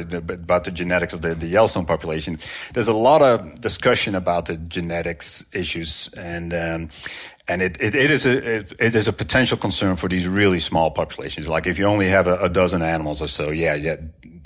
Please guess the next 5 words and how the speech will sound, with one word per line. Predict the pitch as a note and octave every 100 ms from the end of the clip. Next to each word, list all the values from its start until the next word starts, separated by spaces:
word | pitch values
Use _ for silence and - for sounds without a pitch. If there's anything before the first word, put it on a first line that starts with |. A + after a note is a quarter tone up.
| - -
genetics | G#2 F#2+ G2 F2 -
is | D#2+ D#2 -
obviously | G2+ F#2+ F2 D2+ D#2+ D2+
a |
concern, | D2+ D2+ - D2+ D#2 -